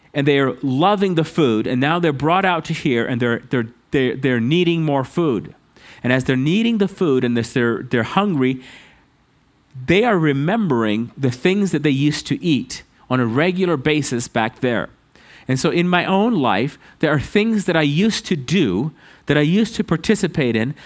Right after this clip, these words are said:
There are things that I did that were not righteous or holy, but I did them, and then I repented, turned to God, I'm walking with him, and as a believer,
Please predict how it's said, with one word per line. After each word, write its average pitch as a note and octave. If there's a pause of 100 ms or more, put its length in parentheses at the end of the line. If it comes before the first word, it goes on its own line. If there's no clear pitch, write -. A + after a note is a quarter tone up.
There C#3
are C3+
things G#3+
that F#3
I F3
did D#3+ (300)
that F3+
were F#3
not G#3
righteous F3
or D3+
holy, B2 (340)
but E3
I D#3+
did G#3+
them, B2+
and C#3
then G#3+
I C4+
repented, E3
turned G#3+
to G3+
God, A#2
I'm B2+
walking G3
with F#3
him, C3+ (260)
and C3+
as G#3
a E3+
believer, D#3